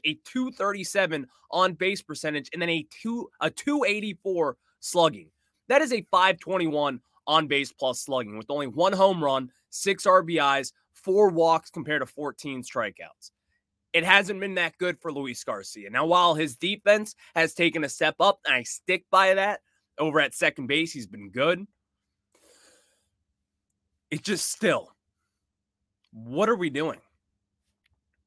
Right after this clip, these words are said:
This moment in time, with this Nationals team, with where we are headed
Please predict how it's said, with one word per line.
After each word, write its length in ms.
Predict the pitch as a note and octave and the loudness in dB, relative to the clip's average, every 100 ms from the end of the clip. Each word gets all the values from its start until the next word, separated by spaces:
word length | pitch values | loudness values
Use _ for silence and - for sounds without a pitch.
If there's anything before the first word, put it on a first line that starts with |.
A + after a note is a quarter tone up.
| _ _ _ | _ _ _
This 360 | B2 C4 D4+ B3 | 2 4 4 4
moment 280 | A#3 A#3 | 4 4
in 140 | G#3 D#3 | 0 -2
time, 400 | D#3+ D3 G2+ E2+ _ _ | -2 -4 -4 -10 _ _
with 180 | B2+ - | -12 -2
this 240 | A#3 B3 | -2 0
Nationals 580 | A3 G3+ G3+ - D3+ C3 | 2 2 2 -2 -8 -8
team, 320 | E3 C3 A2 | -10 -8 -8
with 160 | A2 - | -12 -8
where 300 | B2+ G#3 B3 | 2 6 6
we 220 | B3+ B3 | 6 4
are 100 | F3 | 2
headed 460 | C#3+ E3 A#2+ F2 | 4 0 0 -8